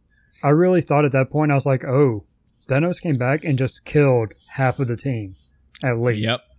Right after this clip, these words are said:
Speaker 2: And now we're
Speaker 1: Yep.
Speaker 2: gonna have what, what's gonna happen with the glove at that point, you know? It's like, okay, this,
Speaker 1: Yeah.
Speaker 2: this just got real. You
Speaker 1: Yep.
Speaker 2: know, even more <laughs> than it already has been. <laughs>
Speaker 1: Yep.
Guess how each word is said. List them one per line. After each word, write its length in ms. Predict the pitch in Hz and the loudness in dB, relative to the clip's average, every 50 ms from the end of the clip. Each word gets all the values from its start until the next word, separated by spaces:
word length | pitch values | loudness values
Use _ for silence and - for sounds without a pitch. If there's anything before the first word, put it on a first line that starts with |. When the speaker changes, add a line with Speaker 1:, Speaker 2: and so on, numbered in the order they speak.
| _ _ _ _ _ - | _ _ _ _ _ -8
Speaker 2:
And 260 | 165 127 120 123 123 | -6 -4 -2 -2 -2
now 240 | 127 131 131 135 135 135 | 0 0 2 2 2 2
we're 120 | 131 123 | 2 2
Speaker 1:
Yep. 80 | 131 117 | 0 0
Speaker 2:
gonna 300 | 143 131 131 127 127 117 | 0 0 0 -2 -4 -4
have 460 | 131 135 127 123 123 120 120 117 110 - - - _ _ _ _ _ _ _ _ _ _ _ _ _ _ _ _ _ - | -2 -2 -2 -2 0 -2 -2 -4 -6 -8 -16 -20 _ _ _ _ _ _ _ _ _ _ _ _ _ _ _ _ _ -6
what, 360 | 147 131 131 147 160 - 196 | -4 0 2 2 2 2 2
what's 180 | 156 135 131 - | 2 0 0 0
gonna 140 | - 147 139 | 0 0 0
happen 160 | 135 104 127 | 2 0 0
with 100 | 127 120 | -2 -4
the 60 | - | -4
glove 300 | - - 127 131 127 117 | -2 0 0 2 0 0
at 80 | 113 104 | -2 -6
that 180 | 110 110 - _ | -8 -10 -10 _
point, 200 | - 113 113 - | -14 -14 -12 -10
you 80 | 131 117 | -10 -8
know? 220 | 113 107 110 113 | -6 -6 -4 -4
It's 100 | 117 110 | -4 -2
like, 240 | 143 131 120 120 - | -2 -2 -2 -2 -2
okay, 280 | 151 131 - - 120 113 | -4 -4 -2 -2 -4 -2
this, 220 | 104 131 143 - | 0 -2 -2 -2
Speaker 1:
Yeah. 200 | 113 101 98 101 104 - _ _ _ | -2 -4 -6 -8 -10 -14 _ _ _
Speaker 2:
this 180 | - 143 165 - | -2 0 0 0
just 160 | 196 156 - | -4 -4 -2
got 260 | - 151 135 127 113 | 0 0 0 0 -2
real. 380 | 113 117 117 113 107 113 113 _ _ _ _ _ _ _ _ _ _ _ _ _ _ _ _ | -2 0 -2 -2 -4 -8 -14 _ _ _ _ _ _ _ _ _ _ _ _ _ _ _ _
You 100 | - 151 | -10 -6
Speaker 1:
Yep. 140 | 123 110 123 | -4 -4 -4
Speaker 2:
know, 120 | 101 98 - - - | -6 -8 -10 -2 0
even 220 | 156 147 151 147 | 2 2 2 2
more 180 | 147 147 147 147 | 4 4 4 2
<laughs> 20 | |
than 160 | 117 - 147 | 2 2 0
it 80 | 131 - | 0 2
already 280 | 160 151 131 110 117 113 | 2 2 2 0 -4 -2
has 340 | - - 156 117 110 - 127 | 0 0 0 0 0 -4 -8
been. 220 | 117 101 101 98 - - - 180 139 - | -10 -10 -10 -12 -12 -12 -12 -12 -10 -10
<laughs> 120 | 185 151 - - _ _ _ _ _ _ _ _ _ _ - | -10 -10 -10 -12 _ _ _ _ _ _ _ _ _ _ -10
Speaker 1:
Yep. 240 | - 110 113 123 | -8 -6 -6 -8